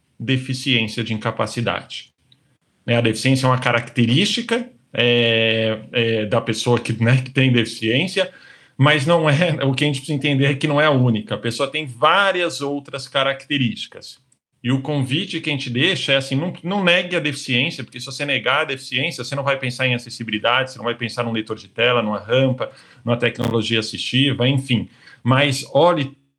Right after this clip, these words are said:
todas as outras características e veja, né, se essas características conversam com uma vaga que você tem pra oferecer. É, eu acho que esse é o nosso desafio. E essa deficiência, ela se torna, assim, uma incapacidade,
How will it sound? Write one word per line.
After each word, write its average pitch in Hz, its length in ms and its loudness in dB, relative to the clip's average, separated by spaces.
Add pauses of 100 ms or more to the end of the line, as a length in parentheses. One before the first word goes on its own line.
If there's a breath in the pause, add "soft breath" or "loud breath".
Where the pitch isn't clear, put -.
(120)
todas 175 440 0
as 151 180 -2
outras 151 320 -6
características 143 1080 -4 (120)
e 131 100 2
veja, 123 480 2
né, 151 220 4
se - 160 -2
essas 120 200 -2
características 123 840 -2
conversam 143 720 2
com 131 120 -6
uma 120 180 2
vaga 117 340 0
que - 80 -18
você 113 100 -6
tem 113 160 -4
pra 110 120 -6
oferecer. 147 680 -2 (300 loud breath)
É, 120 560 4 (260)
eu 135 80 2
acho 131 140 0
que 143 100 0
esse 147 200 -2
é 147 40 0
o 143 40 0
nosso 139 260 -2
desafio. 127 440 -4
E 165 140 2
essa 214 240 0
deficiência, 185 840 -2 (200)
ela 139 160 2
se 139 160 -2
torna, 190 440 0
assim, 151 240 -4
uma 131 140 2
incapacidade, 123 1120 -2